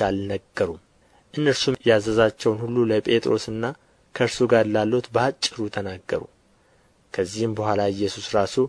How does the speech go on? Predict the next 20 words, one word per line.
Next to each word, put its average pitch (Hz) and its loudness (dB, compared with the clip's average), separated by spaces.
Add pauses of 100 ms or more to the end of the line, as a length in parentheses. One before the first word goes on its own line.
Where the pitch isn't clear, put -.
(680)
ለዘላለም 113 2
ድኅነት 110 -6
የሆነውን 110 -2 (540)
የማይለወጠውን 104 0
ቅዱስ 101 -6
ወንጌል 104 -2
ከፀሐይ 127 -6
መውጫ 107 -2
እስከ 98 -6
መጥለቂያው 113 -2
ድረስ 101 -2 (420)
በእጃቸው 101 0 (240)
ላከው። 95 -4 (400)
ከሳምንቱም 143 0
በመጀመሪያው 104 0
ቀን 131 -2 (400)
ማልዶ 104 0
በተነሣ 101 -2
ጊዜ 95 -8 (920)
አስቀድሞ 110 -4